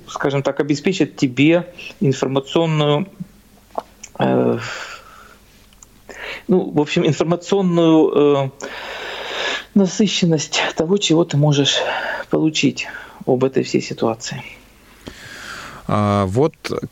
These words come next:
Speaker 2: как ты считаешь, наш главный вопрос сегодняшнего выпуска, насколько, м, то, что сейчас происходит, а, вирус,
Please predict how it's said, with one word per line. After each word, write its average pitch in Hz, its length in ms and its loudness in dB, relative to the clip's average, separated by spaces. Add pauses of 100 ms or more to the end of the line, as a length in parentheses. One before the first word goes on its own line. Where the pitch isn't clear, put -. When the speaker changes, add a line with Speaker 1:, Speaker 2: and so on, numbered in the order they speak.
(120)
Speaker 2:
как 165 320 -2
ты 160 100 0
считаешь, - 800 0
наш 101 680 0
главный 95 560 2
вопрос 87 420 0
сегодняшнего 98 540 0
выпуска, 135 580 -2
насколько, 123 1500 2
м, 98 420 2 (160)
то, 131 180 4
что - 180 -4
сейчас - 340 -2
происходит, 90 840 0 (140)
а, 76 400 2
вирус, 127 720 0